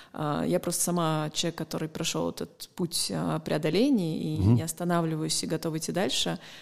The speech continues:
Speaker 1: Сама сталкивалась с тем, что мне там в комментариях, в м-, в моих, а, социальных медиа пишут: "Ой, да у неё муж, да у неё там
Speaker 2: Конечно.
Speaker 1: сто нянь", она просто
Speaker 2: Конечно.
Speaker 1: скрывает,
Speaker 2: Да.
Speaker 1: и, эм, это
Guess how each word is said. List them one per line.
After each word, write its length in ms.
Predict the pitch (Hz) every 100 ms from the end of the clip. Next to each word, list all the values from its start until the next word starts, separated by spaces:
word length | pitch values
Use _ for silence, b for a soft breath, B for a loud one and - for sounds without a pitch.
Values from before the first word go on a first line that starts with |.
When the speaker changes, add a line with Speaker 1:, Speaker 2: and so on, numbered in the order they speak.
| B
Speaker 1:
Сама 240 | - 185 175
сталкивалась 420 | 165 156 156 160
с 20 |
тем, 180 | - 214
что 180 | - 165
мне 160 | 160
там 120 | - 165
в 60 |
комментариях, 520 | - 156 165 196 175 -
в 40 |
м-, 340 | 160 156 156 185
в 60 | 180 175
моих, 360 | 156 156 -
а, 280 | - 143 -
социальных 540 | - - - 156 156 -
медиа 260 | 185 180
пишут: 340 | 165 165 - 160 B B B B B
"Ой, 300 | - 233 226
да 140 | 202 240
у 100 | 254
неё 340 | 254 240 240
муж, 480 | 233 285 330 - -
да 140 | -
у 60 | 196
неё 140 | 202
там 80 | 104
Speaker 2:
Конечно. 300 | - 202 92
Speaker 1:
сто 80 | 196
нянь", 300 | 196 247 254
она 180 | 190 180
просто 260 | 196 202 196
Speaker 2:
Конечно. 180 | 175
Speaker 1:
скрывает, 580 | 170 180 202 240 202 - -
Speaker 2:
Да. 240 | 165 190
Speaker 1:
и, 220 | 175 165 160 160 B B B B -
эм, 760 | 175 160 156 151 151 147 151 160 - _ _ _ _
это 260 | 170 180